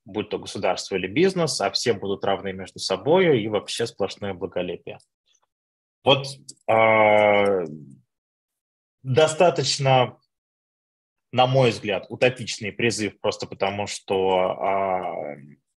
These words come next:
в каждый момент времени какой-то, какая-то из группы стейкхолдеров в зависимости от, там, параметров окружающей среды, да,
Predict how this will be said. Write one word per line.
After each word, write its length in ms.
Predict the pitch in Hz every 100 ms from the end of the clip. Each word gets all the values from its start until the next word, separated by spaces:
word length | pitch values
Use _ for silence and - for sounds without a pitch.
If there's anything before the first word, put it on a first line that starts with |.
| _ -
в 140 | - -
каждый 360 | 135 131 120
момент 420 | 104 104 110 -
времени 600 | - 113 107 101 98 95 - _ -
какой-то, 600 | 107 - 120 104 - 98
какая-то 460 | 107 - 107 -
из 80 | 101
группы 260 | 104 98 -
стейкхолдеров 720 | - 101 - 117 107 98 101
в 40 | -
зависимости 800 | 107 104 - 98 95 - - 104
от, 360 | 95 98 -
там, 240 | 104 101 -
параметров 580 | 110 107 98 95 - - -
окружающей 640 | - 120 107 104 104 117
среды, 500 | - 123 117 98 90
да, 300 | 95 135 139